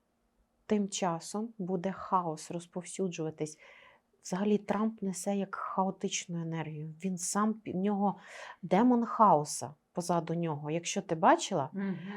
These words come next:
Speaker 1: він такий змінює дуже кольори,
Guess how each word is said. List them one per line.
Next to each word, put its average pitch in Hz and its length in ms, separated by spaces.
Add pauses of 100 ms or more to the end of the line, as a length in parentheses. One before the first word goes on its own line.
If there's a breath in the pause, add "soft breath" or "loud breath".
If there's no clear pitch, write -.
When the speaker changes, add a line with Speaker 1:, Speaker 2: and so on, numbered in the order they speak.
(180)
Speaker 1:
він 220 280
такий 226 480
змінює 208 600
дуже 202 260
кольори, 214 600